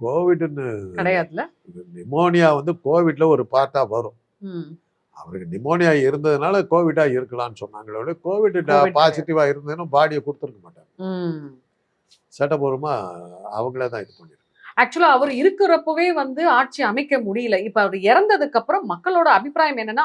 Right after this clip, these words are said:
Speaker 2: அனுதாப ஓட்டு மூலமா இவங்க வந்து வரத்துக்கு வாய்ப்பு
Speaker 1: அதைத்தான் அந்த
Speaker 2: இருக்கா?
Speaker 1: அம்மா யோசிக்குது. அது, அது, அதுக்காக தான் வந்து, அ, எ-, ஏம்மா, அவர் இறந்ததுக்கு பிறகு அந்த பாடி கா-, அந்த, அந்த கல்லறை ஈரம் காயல.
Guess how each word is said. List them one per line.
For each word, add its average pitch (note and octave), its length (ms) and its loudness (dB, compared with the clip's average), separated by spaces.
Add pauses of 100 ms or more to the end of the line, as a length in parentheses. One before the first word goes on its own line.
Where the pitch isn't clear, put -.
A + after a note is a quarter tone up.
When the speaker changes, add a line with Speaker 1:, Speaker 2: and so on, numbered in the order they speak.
Speaker 2:
அனுதாப F#4+ 480 4
ஓட்டு D4 300 0
மூலமா C#4+ 520 -2
இவங்க B3 260 -6
வந்து A#3+ 200 -2
வரத்துக்கு A#3 440 0
வாய்ப்பு G#3+ 320 4
Speaker 1:
அதைத்தான் F#3 100 6
அந்த E3+ 120 0
Speaker 2:
இருக்கா? F3 160 4
Speaker 1:
அம்மா E3+ 200 2
யோசிக்குது. D3+ 480 -4
அது, F#2 220 -14
அது, G2+ 180 -4
அதுக்காக C#3 420 0
தான் E3 220 2
வந்து, D#3 460 2 (240)
அ, C#3+ 220 0 (200)
எ-, E3 120 -12 (340)
ஏம்மா, D#3 260 2
அவர் C3+ 180 4
இறந்ததுக்கு D3+ 500 4
பிறகு D3+ 320 4
அந்த D3 120 2
பாடி D3+ 340 4
கா-, C3+ 600 2
அந்த, C3 280 -2
அந்த B2 400 -2
கல்லறை C#3+ 500 0
ஈரம் C#3 300 -2
காயல. A2+ 460 -4